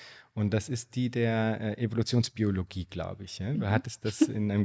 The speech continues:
Speaker 2: <laughs>
Speaker 1: Gespräch,
Speaker 2: Ja.
Speaker 1: was wir vorher mal geführt hatten, auch schon, äh, einmal angesprochen.
Speaker 2: Ja.
Speaker 1: Also es gibt ja auch neben der Frage von, okay, wir haben, sagen, diesen, dieses Ideal noch nicht erreicht, weil Bildung nicht weitflächig genug,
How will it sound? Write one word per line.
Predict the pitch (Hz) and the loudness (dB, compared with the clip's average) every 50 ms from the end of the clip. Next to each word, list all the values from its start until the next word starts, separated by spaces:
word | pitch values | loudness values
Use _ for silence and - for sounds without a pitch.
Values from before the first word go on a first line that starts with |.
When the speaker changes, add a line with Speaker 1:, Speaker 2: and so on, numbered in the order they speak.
| 101 | 2
Speaker 2:
<laughs> | - - 110 131 | 2 2 4 2
Speaker 1:
Gespräch, | 143 | 4
Speaker 2:
Ja. | - | 4
Speaker 1:
was | 139 131 - | 0 0 2
wir | 131 117 | 0 0
vorher | - 120 117 117 110 117 117 | 2 2 2 4 4 4 4
mal | 113 110 107 107 | 4 4 2 2
geführt | 104 107 - - 143 - - 127 | 2 0 2 2 0 0 2 2
hatten, | 127 120 - 120 113 | 0 0 0 -2 -4
auch | 117 104 101 - | -4 -4 -6 -6
schon, | - - 120 107 107 104 98 - | -2 0 2 2 2 0 -2 -4
äh, | 98 95 92 98 - - - - - - - - | -4 -6 -6 -6 -8 -12 -18 -20 -20 -20 -14 -4
einmal | - 98 101 104 104 101 | 0 4 4 4 4 4
angesprochen. | 92 92 104 123 147 143 - - - 131 135 139 - 156 165 - - - - - 233 | 4 4 4 4 4 2 -2 0 2 2 2 4 2 0 -2 -2 -6 -14 -16 -12 -10
Speaker 2:
Ja. | 226 226 - - _ | -10 -10 -12 -8 _
Speaker 1:
Also | 101 104 104 110 | 2 4 4 4
es | 107 - - | 2 2 0
gibt | 139 143 - - | -2 -2 2 4
ja | 139 127 113 - - - | 4 4 4 2 -2 -4
auch | - 110 117 135 - - - - _ _ _ _ _ | -2 2 2 2 0 0 -8 -20 _ _ _ _ _
neben | 113 107 110 117 123 123 110 | 2 4 6 8 8 8 8
der | 113 110 | 8 6
Frage | - - - 95 95 107 113 113 113 107 | 4 2 -2 0 2 2 2 2 2 0
von, | - - 117 107 104 107 104 104 107 107 | 2 2 2 4 6 6 6 6 4 2
okay, | 98 - - - 110 107 110 110 110 110 110 107 101 107 110 107 107 107 107 107 104 | -2 -6 -2 2 4 6 6 6 6 6 6 4 2 0 -4 -10 -12 -10 -10 -8 -6
wir | 110 110 101 98 | -4 -2 0 2
haben, | 98 110 117 113 117 117 110 110 110 98 | 6 8 8 10 10 10 8 8 6 4
sagen, | - 101 98 101 101 | 4 2 2 2 2
diesen, | 98 101 98 98 95 95 92 92 92 95 92 - _ _ _ _ 160 143 - _ _ _ | 2 2 2 2 2 0 0 -2 -4 -6 -8 -12 _ _ _ _ -20 -20 -20 _ _ _
dieses | 135 107 95 92 92 90 | -10 -8 -6 -4 -4 -4
Ideal | 95 87 85 90 92 92 117 139 147 | -4 -4 -4 -2 0 0 2 2 2
noch | 123 101 | 2 2
nicht | 110 110 - - | 0 -2 -2 -4
erreicht, | 98 90 87 92 110 151 185 156 - - 110 | -4 -4 -2 0 0 0 0 0 -2 -2 -2
weil | 104 101 113 117 120 120 113 117 120 110 | 0 0 0 0 0 0 2 2 2 0
Bildung | 113 - 104 110 127 127 127 123 120 120 117 113 | 0 -2 -2 -2 0 0 0 2 2 2 2 0
nicht | 110 - - _ | -2 -4 -8 _
weitflächig | - - 101 - - 107 98 - - - - - | -8 -8 -8 -6 -4 -6 -6 -6 -8 -16 -16 -12
genug, | 98 98 98 101 98 - - - | -10 -6 -6 -6 -6 -8 -12 -14